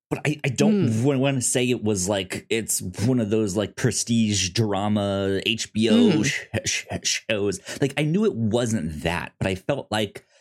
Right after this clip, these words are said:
Speaker 1: it was in this, like, weird in-between place where it's, it's, sure, it's maybe technically a sitcom, but it's not really, but, uh, I don't know. Um, so going into this, yes, it felt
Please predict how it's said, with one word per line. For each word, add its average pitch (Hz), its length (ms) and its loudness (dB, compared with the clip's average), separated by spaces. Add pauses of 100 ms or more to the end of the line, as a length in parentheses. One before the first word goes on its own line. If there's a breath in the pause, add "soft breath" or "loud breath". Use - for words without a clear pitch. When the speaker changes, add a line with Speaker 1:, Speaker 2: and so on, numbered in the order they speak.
(120)
Speaker 1:
it - 120 -2
was 104 200 0
in 110 120 4
this, 101 200 0
like, 92 140 -2 (280)
weird 104 320 2
in-between 110 1000 0
place - 680 -4 (500)
where 127 220 0
it's, 117 280 -4
it's, - 300 -2 (220)
sure, 202 300 0
it's 190 200 -4 (100)
maybe 196 400 0
technically 180 640 -2
a 170 60 0
sitcom, 160 880 -2
but 156 100 2
it's 135 120 -4
not 170 260 0
really, 151 580 2
but, 139 380 0
uh, 135 140 0
I 151 80 -2
don't 151 140 -2
know. 147 480 -2 (320 loud breath)
Um, 98 480 -2 (640)
so 113 220 0
going 131 440 0
into 127 480 0
this, 98 320 -2
yes, 101 340 -2
it 104 160 -4
felt 113 520 -4